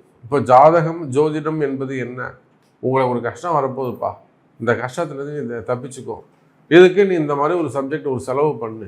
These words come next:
அது பரிகாரமா பண்றியோ, தானமா பண்றியோ, மனமு வந்து செய் அப்படின்னு சொல்லும்போது, அதை நம்பிக்கையா செய்யறவங்க தப்பிச்சுக்கிறாங்க. "ஆள போடா நீ,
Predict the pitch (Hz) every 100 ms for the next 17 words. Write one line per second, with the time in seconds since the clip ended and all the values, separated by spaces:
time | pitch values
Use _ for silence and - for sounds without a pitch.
0 | 92 107 120 123 120 117 123 127 120 113
1 | 110 117 117 113 120 123 120 123 120 113
2 | 107 110 117 - _ _ _ _ 117 123
3 | 147 180 208 208 202 202 208 190 165 156
4 | 165 120 - 131 151 143 156 170 151 143
5 | 143 123 113 139 151 147 _ _ _ 117
6 | 131 127 123 127 156 165 165 175 170 165
7 | 147 143 156 135 123 135 147 151 147 160
8 | 156 120 95 - _ _ _ _ _ _
9 | _ _ _ _ _ _ - 147 143 131
10 | 147 156 156 147